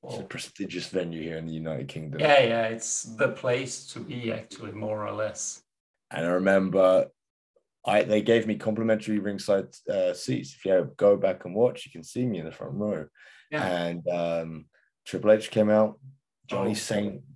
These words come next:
Speaker 1: British wrestling legend, came out, and they said, "We are starting
Speaker 2: Mm-hmm.
Speaker 1: a United Kingdom brand a British brand of the, of the W W E,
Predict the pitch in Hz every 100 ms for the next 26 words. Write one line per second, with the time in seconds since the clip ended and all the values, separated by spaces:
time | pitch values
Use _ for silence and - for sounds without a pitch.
0 | - 110 95 104 98 - 104 98 95 90
1 | 90 95 95 95 95 98 _ _ _ _
2 | 92 95 92 - 90 87 73 _ - 87
3 | 123 139 135 110 113 - - 110 104 -
4 | 92 - - _ _ _ 98 98 92 87
5 | - _ _ _ - - 98 104 120 127
6 | 131 - - 117 110 95 95 92 87 -
7 | _ _ _ - 110 107 92 80 76 _
8 | _ _ _ _ _ - 92 - 110 113
9 | 131 127 - 110 98 92 82 82 90 -
10 | 76 85 101 107 107 98 98 85 78